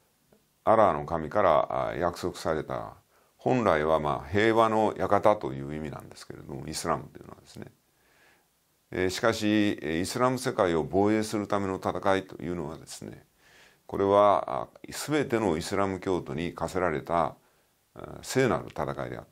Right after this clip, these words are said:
て、義務なんですね。まさにジハードが義務であって、これは女子供でも参加しなきゃいけないと、こういうような教義になっています。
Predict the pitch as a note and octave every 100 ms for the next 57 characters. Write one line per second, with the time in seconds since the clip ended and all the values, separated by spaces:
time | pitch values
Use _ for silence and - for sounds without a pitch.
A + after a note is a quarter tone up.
0 | - - - _ _ _ C#2+ B2 B2 E2+
1 | - - F2 F#2+ - _ _ _ _ _
2 | _ _ _ _ - G2+ A2 D#2 D2+ G2
3 | A#2+ G#2 D2+ C#2+ D#2 F2 C2 A#1+ - -
4 | E2 - - _ _ _ - G2 F#2+ G#2+
5 | B2 B2+ A#2+ A2 G#2 C3 F#2+ - C#2+ C#2+
6 | - B1+ F#2+ C#2+ - - - _ - G#2+
7 | G#2+ A2 G#2+ F#2+ D2+ C2 F2 C#2+ D#2+ C2+
8 | - - _ _